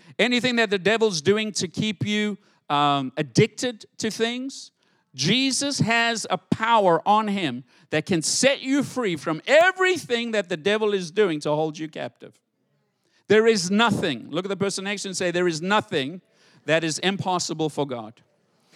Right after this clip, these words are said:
Jesus has the power to set the captive free.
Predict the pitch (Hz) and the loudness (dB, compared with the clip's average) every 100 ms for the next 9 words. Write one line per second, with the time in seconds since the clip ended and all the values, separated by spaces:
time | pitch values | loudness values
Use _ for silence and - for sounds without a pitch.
0 | - - 131 147 262 302 269 311 - 214 | -20 -16 -2 2 2 2 0 -2 -2 0
1 | 247 254 208 196 202 226 254 254 247 208 | 2 2 0 -2 0 2 4 4 4 2
2 | - 240 247 226 190 233 233 - 220 - | 0 0 0 -4 0 0 0 -4 -10 -2
3 | 202 123 | 0 0